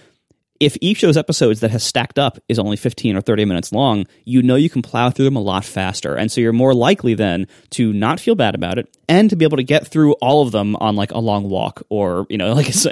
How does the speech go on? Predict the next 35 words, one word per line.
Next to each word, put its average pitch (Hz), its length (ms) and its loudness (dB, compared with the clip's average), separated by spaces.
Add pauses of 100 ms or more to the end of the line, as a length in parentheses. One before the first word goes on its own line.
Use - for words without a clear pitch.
or, 120 160 2
you 107 180 -2
know, 95 60 -6
while 107 180 -6
doing 110 240 0
your 104 100 -4
dishes 107 280 -4
or 107 40 -12
something, 98 220 -4
you 95 80 -4
can 110 140 -8
plow 104 200 -4
through 101 300 -6
a - 40 -14
couple 104 280 -6
here 101 180 -2
and 101 120 -4
there. 101 200 -4 (460)
And 175 300 2
that's 101 160 -4
another 208 160 -4
thing, 107 320 -2 (400)
short - 360 0
episodes 127 600 0
enable 127 280 4
people 117 360 -4
to 117 200 -6
listen 127 520 0 (180)
to 135 180 4
a 123 60 6
complete 135 800 -4
episode 95 640 -6 (440)
in 170 240 4
more 143 240 4
contexts. - 840 -6